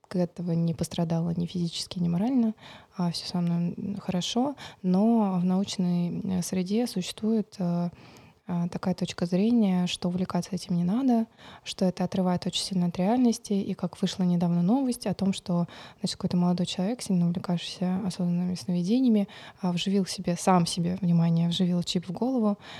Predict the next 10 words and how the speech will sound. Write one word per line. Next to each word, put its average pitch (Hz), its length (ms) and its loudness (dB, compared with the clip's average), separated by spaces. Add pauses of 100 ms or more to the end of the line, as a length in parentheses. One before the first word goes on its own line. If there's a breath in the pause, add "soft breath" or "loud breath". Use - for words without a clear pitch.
(280 loud breath)
а, 175 180 2
чуть 185 220 -2
не 180 60 4
умер 190 280 4
от 247 120 0
этого 202 340 -2
и 208 100 -2
пытался, 185 880 0
э, 214 240 -10 (100)
посмотреть, 220 720 0